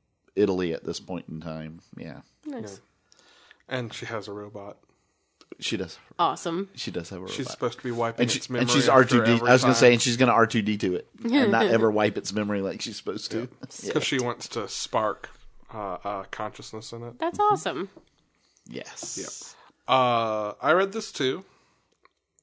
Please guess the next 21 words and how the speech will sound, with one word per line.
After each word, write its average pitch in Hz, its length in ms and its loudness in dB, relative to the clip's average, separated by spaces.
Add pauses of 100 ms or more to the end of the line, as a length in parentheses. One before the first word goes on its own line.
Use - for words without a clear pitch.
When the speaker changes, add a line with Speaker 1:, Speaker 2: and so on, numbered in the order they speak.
(800)
Speaker 3:
And 123 340 0 (120)
did 175 160 -12
you 262 100 0
ever 302 220 0
watch, - 800 -2
uh, 139 560 4
Da 127 140 -6
Vinci's 131 340 -6
Demons? 123 500 -8 (1080)
Speaker 2:
Nope. 233 280 -6 (1080)
Speaker 3:
I've 175 140 0
only 233 180 0
seen, 185 140 -4
like, 160 120 -2
the 123 60 -4
first 143 300 0
two 113 140 0
episodes 101 480 -4
of 98 100 -4
it 101 120 -8
because 101 520 -6